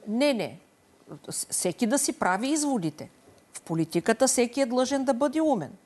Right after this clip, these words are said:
Така че ние няма да даваме на никого, а, кълбез да я поискам. А,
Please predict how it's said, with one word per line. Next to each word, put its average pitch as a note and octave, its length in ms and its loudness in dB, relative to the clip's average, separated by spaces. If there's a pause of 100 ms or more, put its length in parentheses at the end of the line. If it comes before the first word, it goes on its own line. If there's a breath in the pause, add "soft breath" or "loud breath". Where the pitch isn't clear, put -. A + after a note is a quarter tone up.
(120)
Така F3+ 300 0
че A#3 180 -6
ние G#3+ 300 0
няма F#3+ 320 0
да A3+ 120 -8
даваме A3+ 420 2
на A#3+ 140 0
никого, B3+ 680 -2
а, D4+ 280 2
кълбез B3+ 460 2
да G#3+ 100 2
я G3+ 140 2
поискам. - 360 -8 (640 loud breath)
А, G#3 200 6